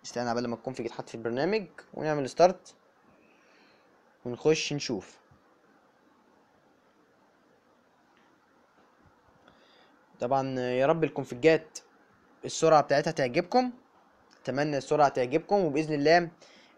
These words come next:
آه، في بيلو جديد هنزله،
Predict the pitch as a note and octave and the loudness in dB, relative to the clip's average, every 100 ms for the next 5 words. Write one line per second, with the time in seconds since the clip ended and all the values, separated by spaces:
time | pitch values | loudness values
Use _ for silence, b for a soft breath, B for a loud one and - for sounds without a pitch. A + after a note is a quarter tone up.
0 | - C#3 C#3 C3+ D#3+ D3+ D3 D#3 C#3 F3 | -2 4 4 4 0 0 -2 -2 -4 -4
1 | G#3+ F#3+ - _ _ B B C#3 D#3 D3+ | -4 -8 -18 _ _ B B -2 0 2
2 | D#3+ F3 F3+ | 4 4 2